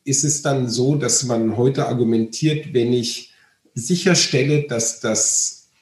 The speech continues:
das, was das Kind machen muss, nicht die Entwicklungsfähigkeit, und zwar sowohl körperlich als auch bildungsmäßig beeinträchtigt,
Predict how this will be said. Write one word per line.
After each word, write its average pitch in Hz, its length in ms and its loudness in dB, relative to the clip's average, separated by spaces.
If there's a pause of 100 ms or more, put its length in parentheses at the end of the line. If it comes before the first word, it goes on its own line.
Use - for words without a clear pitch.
(140)
das, 110 380 -6
was 113 200 -2
das - 220 0
Kind 160 360 -4
machen 139 320 0
muss, 127 260 0
nicht 160 560 2
die 143 80 2
Entwicklungsfähigkeit, 120 1120 -2
und 110 140 0
zwar 107 180 2
sowohl 113 400 2
körperlich 127 640 0
als 120 220 -4
auch 117 220 -4
bildungsmäßig 110 840 -2
beeinträchtigt, - 920 -8